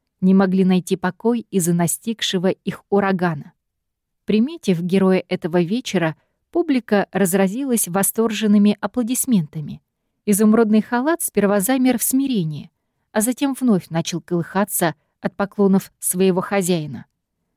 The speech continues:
"Спасибо, друзья, спасибо! Я горд представить вам свое детище.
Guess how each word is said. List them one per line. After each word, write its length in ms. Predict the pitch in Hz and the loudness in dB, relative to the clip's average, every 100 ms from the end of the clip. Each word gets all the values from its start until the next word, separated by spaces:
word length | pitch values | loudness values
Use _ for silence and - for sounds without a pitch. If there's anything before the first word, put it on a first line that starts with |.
| _ _ - | _ _ -20
"Спасибо, 680 | - 330 339 - 381 247 | -4 0 0 0 -2 0
друзья, 420 | 180 202 185 233 226 | 0 2 2 2 0
спасибо! 640 | - 247 - 311 208 156 - _ _ _ - | 0 -2 -2 -2 -4 -6 -10 _ _ _ -4
Я 220 | 196 277 | 0 2
горд 320 | 311 381 - | 2 0 0
представить 600 | - 190 - 294 302 208 | -2 -2 0 0 2 0
вам 160 | 185 196 | 0 -2
свое 380 | - 196 220 269 | -2 0 0 0
детище. 600 | 277 262 175 - 151 | -2 -4 -4 -6 -8